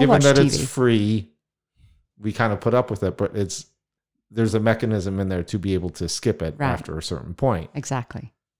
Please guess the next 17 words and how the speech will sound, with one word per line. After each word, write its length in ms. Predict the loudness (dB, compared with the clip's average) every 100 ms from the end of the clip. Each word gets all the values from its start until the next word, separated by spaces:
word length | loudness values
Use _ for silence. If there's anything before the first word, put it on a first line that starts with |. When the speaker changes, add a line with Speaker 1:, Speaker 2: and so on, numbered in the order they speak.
| _ _ _ _ _ -10
Speaker 1:
But 140 | -10 -10 -16 -6
I, 120 | -4
it, 280 | 0 0 0
it's 180 | 0 0
unclear 600 | 0 -2 0 2 2 0
what 160 | -4
would 120 | -6 -4
happen 360 | -4 -4 -4
with 180 | -6 -6
the 80 | -10
kind 200 | -8 -6
of 160 | -6 -10
non-response 1000 | -8 -6 -6 -8 -8 -6 -6 -8 -14 -16 _ _ _
in 200 | -12 -10
this 120 | -10 -12
Speaker 2:
Mm. 40 |
Speaker 1:
case. 320 | -12 -12 -16